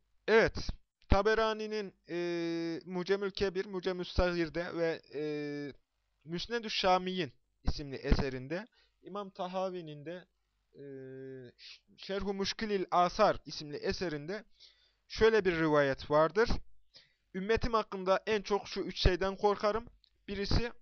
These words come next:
Kur'an'ı okuyup onun, e, güzelliği, behçeti üzerinde yansır, içine siner,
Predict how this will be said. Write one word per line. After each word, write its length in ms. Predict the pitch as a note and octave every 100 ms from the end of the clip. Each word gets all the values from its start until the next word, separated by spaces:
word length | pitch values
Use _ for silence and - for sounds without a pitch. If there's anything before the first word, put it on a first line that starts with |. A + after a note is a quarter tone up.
| _
Kur'an'ı 400 | F#3 G3 G3+ G#3+
okuyup 340 | G3 G3+ G#3+ - _ _ _ _ _ _ _
onun, 500 | E3 F3 A3 G#3+ F#3+ -
e, 160 | D3 E3
güzelliği, 680 | D3 F3+ F3 F3 D#3 C#3 C3+
behçeti 680 | F#3 - F3 D#3 G#3 C4 - _ _ _ _
üzerinde 400 | F3+ D#3+ F3 D#3+
yansır, 400 | D3+ D#3 D#3 D#3
içine 380 | C3 C#3 - F#3+
siner, 280 | - G#3